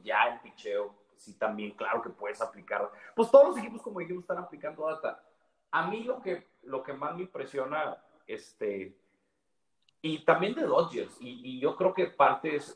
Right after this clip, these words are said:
por eso me, me gusta que es una serie mundial, eh, yo diría que se merecen los dos. El, son proyectos muy consistentes, más allá que si tienen anillos, que si no tienen anillos,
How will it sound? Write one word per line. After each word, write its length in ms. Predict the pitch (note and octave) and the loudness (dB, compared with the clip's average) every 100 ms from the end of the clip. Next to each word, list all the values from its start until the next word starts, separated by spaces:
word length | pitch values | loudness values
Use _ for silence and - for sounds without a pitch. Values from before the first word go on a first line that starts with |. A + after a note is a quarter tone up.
| - | -12
por 120 | B2 | -10
eso 180 | - C#3+ | -8 -8
me, 120 | D#3 - | -6 -6
me 160 | A2 | 0
gusta 320 | G2+ A2 - - | 0 0 -6 -10
que 80 | B2+ | -10
es 60 | |
una 160 | C#3 C3 | -10 -10
serie 200 | B2 B2+ | -12 -14
mundial, 420 | A#2+ G#2 G#2+ A2+ - _ - | -8 -4 -4 -6 -18 _ -14
eh, 300 | G#2 F2+ - _ _ _ _ _ _ _ _ | -10 -10 -10 _ _ _ _ _ _ _ _
yo 160 | F#2 G#2 | -4 2
diría 580 | G#2+ B2 A#2 - F2 - - - _ _ - - - | 4 6 6 6 2 -8 -20 -20 _ _ -14 -14 -8
que 100 | A#2 | -6
se 140 | - | -4
merecen 380 | G#2+ G#2 G#2+ C3+ | -2 -2 -4 -6
los 140 | A#2 G2 | -4 -2
dos. 260 | G#2 - - _ _ _ _ _ _ - - - - - _ - | -2 -4 -18 _ _ _ _ _ _ -20 -18 -14 -14 -16 _ -10
El, 360 | B2 - - _ | -10 -10 -20 _
son 320 | - - C3+ C#3 | -10 -2 -2 0
proyectos 480 | D3 B2+ - C#3 | -2 -2 -6 -8
muy 160 | A#2 A#2+ | -2 -2
consistentes, 640 | G#2+ - - - G#2+ B2 C#3 | -2 -6 -6 -2 -2 2 8
más 220 | B3 C4 | 10 12
allá 200 | A3 G#3 | 10 8
que 80 | G#3 | 4
si 140 | - | 2
tienen 240 | D#3+ F3+ | 2 4
anillos, 360 | D3 B2 C#3+ C#3 | 2 2 0 -2
que 80 | C#3+ | -4
si 80 | A#2+ | -8
no 100 | B2 | -6
tienen 240 | D#3 C#3 | -6 -6
anillos, 320 | A2 A#2+ A#2 | -4 -2 -2